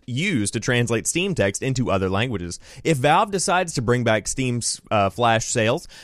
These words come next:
and nothing is confirmed at the moment, I think it'll be a mistake. Before twenty sixteen, it was never worth buying a game during a sale unless it was on a flash sale, because there was a chance that it'd receive an extra twenty percent discount the next day, and you'd feel like a chump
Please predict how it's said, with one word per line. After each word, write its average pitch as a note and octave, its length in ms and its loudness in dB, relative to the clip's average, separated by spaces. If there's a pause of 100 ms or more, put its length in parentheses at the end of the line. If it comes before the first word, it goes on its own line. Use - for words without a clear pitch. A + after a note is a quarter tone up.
(100)
and A2 180 2
nothing D#3+ 280 4
is D3+ 120 -2
confirmed B2 300 0
at G2+ 80 -2
the G#2+ 60 0
moment, F3+ 240 4
I D#3+ 80 4
think E3+ 240 -2
it'll C#3+ 100 0
be G#2+ 100 2
a G#2 60 2
mistake. D3+ 480 0
Before E3 320 0
twenty F3+ 220 -4
sixteen, D3 400 -4
it A#2+ 40 -4
was A2+ 140 -2
never A#2 260 2
worth A2 300 0
buying G2+ 240 0
a F#2 60 -2
game G2+ 260 0
during G2 240 0
a G2+ 60 -6
sale C#3 260 2
unless D3 340 0
it D#3 60 -2
was A2+ 140 -2
on G#2 160 0
a G2 60 0
flash C#3+ 360 0
sale, G2 180 2
because C3 300 2
there B2+ 100 0
was A#2+ 140 -2
a A2 80 -2
chance F3+ 460 -4 (200)
that C#3 140 2
it'd D#3+ 160 4
receive C3+ 300 0
an B2 40 2
extra A#2+ 240 -2
twenty A#2+ 220 -4
percent A2+ 300 -4
discount B2+ 320 -2
the G#2 60 -4
next G2 260 -2
day, B2 260 4
and B2 80 2
you'd G#2 140 -2
feel A#2 140 0
like G#2+ 160 0
a - 20 -6
chump A3 340 2